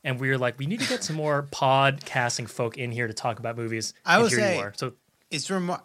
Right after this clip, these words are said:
Speaker 2: I mean, in the year twenty twenty-one, there is nothing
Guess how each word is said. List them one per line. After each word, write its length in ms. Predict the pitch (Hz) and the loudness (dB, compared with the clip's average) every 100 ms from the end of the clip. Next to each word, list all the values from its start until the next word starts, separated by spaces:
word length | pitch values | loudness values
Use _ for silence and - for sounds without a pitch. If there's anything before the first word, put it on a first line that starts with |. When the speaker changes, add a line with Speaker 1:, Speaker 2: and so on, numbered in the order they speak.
| - | -4
Speaker 2:
I 80 | 151 | 2
mean, 380 | 147 120 110 _ _ _ _ _ _ _ _ _ | 2 2 -4 _ _ _ _ _ _ _ _ _
in 240 | 170 156 147 | 0 2 2
the 100 | 143 | 2
year 340 | 165 185 175 | 4 4 4
twenty 520 | - - 185 180 175 | 2 -4 -2 0 -2
twenty-one, 920 | - 165 151 135 120 135 123 117 117 - | -2 -2 -2 -2 0 2 2 0 -4 -4
there 160 | 135 135 | 0 0
is 140 | 120 | 0
nothing 760 | 135 156 165 - 151 135 123 | 0 2 2 2 2 2 0